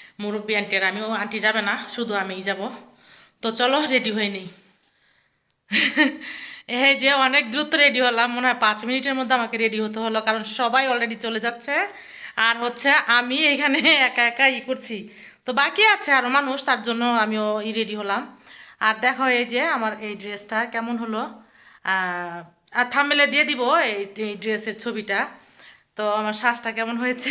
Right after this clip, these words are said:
<laughs> ফকিন্নি মানুষ, <laughs> অবশ্যই জানাবা। আর হচ্ছে, আহ, দেখি ওনারা কোথায়, সবাই, আহ, বের হয়ে গেছে মনে হয়।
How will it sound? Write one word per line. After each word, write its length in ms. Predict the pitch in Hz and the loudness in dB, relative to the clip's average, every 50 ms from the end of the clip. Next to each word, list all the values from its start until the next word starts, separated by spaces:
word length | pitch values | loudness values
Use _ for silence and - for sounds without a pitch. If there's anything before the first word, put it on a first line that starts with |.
| 294 277 330 | 0 0 0
<laughs> 160 | 349 320 - | -2 -2 -4
ফকিন্নি 400 | - 269 262 - 262 240 240 247 | -8 -8 -6 -4 -6 -4 -4 -4
মানুষ, 460 | 247 247 233 220 226 262 285 - - - - - - - - - 932 880 427 - - - 494 - - | -4 -4 -4 -4 -4 -4 -6 -8 -8 -10 -14 -20 -18 -12 -8 -4 0 0 0 0 0 0 0 0 0
<laughs> 840 | - - - - - - 440 370 214 - - - - - - - - | -4 -16 -20 -14 -10 -6 -6 -6 -8 -8 -14 -14 -12 -12 -12 -10 -6
অবশ্যই 480 | - - 254 262 277 277 - 359 320 311 | -2 2 4 4 4 4 4 2 4 4
জানাবা। 500 | - 302 294 294 302 302 277 277 320 392 427 415 - - - - - - - - - | 4 2 4 4 4 4 4 4 4 2 2 -2 -8 -16 -18 -18 -18 -18 -18 -12 -2
আর 240 | - - 240 226 226 | 2 4 6 6 6
হচ্ছে, 520 | 233 247 247 247 - - 262 240 240 247 240 | 4 0 -4 -2 -2 0 2 4 4 4 4
আহ, 1300 | 233 - - - - - - - _ _ - - - - - - _ _ - - - 220 220 214 208 208 | 2 -4 -10 -14 -18 -20 -20 -20 _ _ -20 -20 -20 -20 -20 -20 _ _ -10 -6 -2 0 0 0 0 2
দেখি 260 | - 277 269 269 302 294 | 2 2 2 2 2 0
ওনারা 280 | 254 240 226 220 226 | 2 0 0 0 -2
কোথায়, 380 | 220 - 254 254 - 254 277 330 349 - - - - - - - - - - | -2 -4 -8 -6 -2 -2 -2 -2 -2 -6 -16 -20 -20 -20 -20 -20 -20 -20 -18
সবাই, 400 | - - 220 220 214 214 233 311 302 - - | -12 -6 -4 0 2 2 2 0 -2 -8 -8
আহ, 260 | 208 196 185 175 185 185 180 | -6 -4 -4 -4 -4 -4 -2
বের 160 | 214 208 190 | -2 -2 0
হয়ে 180 | 214 202 196 | 0 -2 -2
গেছে 260 | 190 190 185 185 - 208 | -2 -4 -6 -6 -6 -6
মনে 200 | 208 202 208 220 | -4 -4 -4 -4
হয়। 240 | 214 208 214 294 | -4 -2 -4 -4